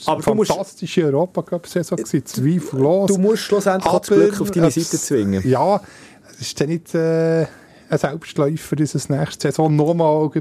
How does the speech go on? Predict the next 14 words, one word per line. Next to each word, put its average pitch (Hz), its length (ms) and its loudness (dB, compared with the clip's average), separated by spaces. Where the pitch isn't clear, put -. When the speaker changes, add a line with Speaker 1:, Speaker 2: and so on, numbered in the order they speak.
Speaker 2:
bis 156 160 -4
ins 156 100 0
Halbfinale 165 600 -2
geht. 156 240 0
Speaker 1:
Also, 117 160 0
Speaker 2:
Also, 120 120 -4
Speaker 1:
das - 200 -12
glaub 104 180 -4
ich 110 60 4
Speaker 2:
da 107 60 4
Speaker 1:
auch. 110 40 2
Speaker 2:
muss 123 140 -2
man 123 100 -2
schon 160 720 2